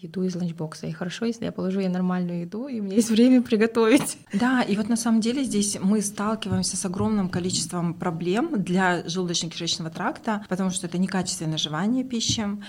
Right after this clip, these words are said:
Speaker 2: это переработанная пища, нет фокуса на том, что ты ешь, и, естественно, это будет всегда от-, отражаться негативно. Когда я вышла в тот день, э, с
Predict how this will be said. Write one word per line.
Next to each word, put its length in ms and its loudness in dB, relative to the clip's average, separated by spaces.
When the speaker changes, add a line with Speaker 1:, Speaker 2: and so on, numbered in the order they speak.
Speaker 2:
это 200 -4
переработанная 920 -2
пища, 560 -4
нет 260 0
фокуса 480 -10
на 140 -8
том, 180 -12
что 160 -16
ты 120 -12
ешь, 480 -2
и, 80 -4
естественно, 840 -2
это 240 -4
будет 300 -6
всегда 460 -8
от-, 160 -16
отражаться 420 -8
негативно. 480 -6
Когда 300 0
я 180 2
вышла 520 -4
в 80 -12
тот 420 -10
день, 400 -10
э, 240 -10
с 240 -10